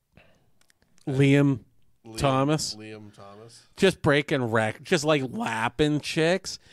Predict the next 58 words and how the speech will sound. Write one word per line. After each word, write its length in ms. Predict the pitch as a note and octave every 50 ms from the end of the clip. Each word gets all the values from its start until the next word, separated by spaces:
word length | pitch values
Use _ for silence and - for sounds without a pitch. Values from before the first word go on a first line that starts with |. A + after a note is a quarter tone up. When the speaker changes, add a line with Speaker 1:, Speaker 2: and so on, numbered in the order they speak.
| - - -
Speaker 1:
Like, 100 | - A3+
this 180 | B3 C#4 C4 A#3
guy 220 | - B3 B3+ B3+
is 240 | B3+ A#3+ A3+ G3+ F3+
winning 320 | F3 F3+ F#3+ G3 G#3 G#3 F#3+
so 240 | - - G#3 F#3
bad 340 | D3 A#2+ C#3+ C#3+ D3+ D3+ D3
he 120 | D3 D#3+ -
could 200 | - E3 C#3 A#2+
jump 240 | - D#3 D#3 D3+
out 120 | - E3 C#3+
of 80 | B2+
his 140 | A#2+ C#3+ C#3+
pool 220 | - - - D#3 C#3+
and 100 | C3+ B2+
jump 220 | C3 C#3+ C#3+ -
in 80 | D#3 C3+
the 120 | C3 B2+
other 140 | B2+ B2+ C#3+
person's 360 | C3 - C3 A#2+ - - A#2
pool 180 | - - A#2+ A#2
and 100 | A#2 A2
still 160 | - - A#2
beat 240 | A2 A2 A#2+ B2 B2+
him. 120 | C#3 E3 - _ _ _ _ _ _ _ _ _ _ _ _ _ _ _ _ _ _ _ - -
It's 180 | D3+ C#3 -
just 260 | - E3+ E3 - - -
nonsensical. 1080 | - - C#3 C#3 C#3 C3+ C3 C#3+ D3 C3+ - C#3 C3 C#3 C#3 - D#3 - A#2 G#2+ G#2+ _ _ _ _ _ _ _ -
And, 140 | - C#3 D#3 E3
and, 240 | D#3+ D#3 D3+ D3 -
and 200 | - C#3+ C#3 C3+
of 80 | A#2+ -
course 280 | - C#3 C3 A#2+ -
they're 180 | - - A#2+ A2+
like, 220 | A2 A2 A2 A2
he's 240 | - A#2 A#2 G#2+ -
ramping 300 | B2 A2+ A2 A2+ - A2
up 120 | A2 G#2+ - _ _
to 100 | - A2
break 240 | - G#2+ G#2+ - -
all 120 | G#2+ G#2+ G#2+
the 80 | A2
records. 460 | A#2 B2+ A2+ - - - - A2 G#2
Speaker 2:
Yeah. 80 | - -
Speaker 1:
And 140 | - A#2 _ _ _ - - - - - _ _ _
it's 120 | - -
gonna 160 | - B2+ A2
be 140 | - - -
so 380 | - - - - - G#2 - - _ -
Speaker 2:
Was 140 | A#2 A#2+ A#2
that 200 | C#3+ D3+ D#3 -
the 60 | F3
one 220 | D3+ C#3 C#3 C#3 C#3
that 80 | C3
Speaker 1:
stunning 240 | B2 - C3+ B2 A#2+ A2+
and 20 | A2
Speaker 2:
was, 60 | G2+
Speaker 1:
brave. 320 | A2 A2+ A#2+ A2+ G#2 -